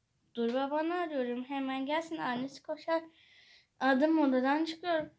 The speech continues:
Koridorda bu kez koşan yumuşak terler. Lap, lap, lap, lap. Yaşasın. Babası arabasına atladığı gibi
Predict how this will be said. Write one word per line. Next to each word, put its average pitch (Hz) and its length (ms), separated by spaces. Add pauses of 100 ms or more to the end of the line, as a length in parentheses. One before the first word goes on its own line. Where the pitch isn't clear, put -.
Koridorda 277 600
bu 330 80
kez 294 420 (320)
koşan 311 500
yumuşak 330 640
terler. - 520 (1000)
Lap, 311 240 (380)
lap, 330 260 (260)
lap, 320 260 (220)
lap. 226 180 (640)
Yaşasın. 330 600
Babası 339 400
arabasına 339 600
atladığı 254 440
gibi 302 480